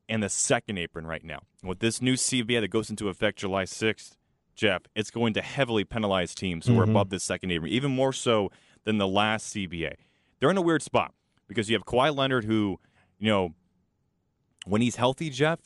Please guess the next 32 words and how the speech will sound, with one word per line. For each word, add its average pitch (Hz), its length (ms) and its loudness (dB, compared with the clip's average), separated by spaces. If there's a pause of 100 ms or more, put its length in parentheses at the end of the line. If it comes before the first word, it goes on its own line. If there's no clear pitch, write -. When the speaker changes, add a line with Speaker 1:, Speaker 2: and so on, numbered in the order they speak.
(120)
Speaker 1:
he's 113 180 -4
a 104 60 0
top 117 320 0
five, 107 320 -2
top 107 240 -8
ten 98 180 -4
player. 104 280 -2
But - 100 -18
the 95 60 -2
thing 110 260 -2
is, 135 300 -4 (420)
his 127 280 0
knees 131 600 -2 (400)
have 110 200 -2
such - 360 0
bad 107 280 0
damage 104 400 -4
to 135 140 0
him 139 100 -2
that 117 100 0
you 117 160 0
don't 127 300 0
know 104 380 2 (260)
what 82 320 0
you're 107 120 -4
gonna 101 160 0
get 90 160 -2
out 87 160 0
of 78 80 -10
him. 73 200 -14
I 95 40 -4
mean, 95 260 2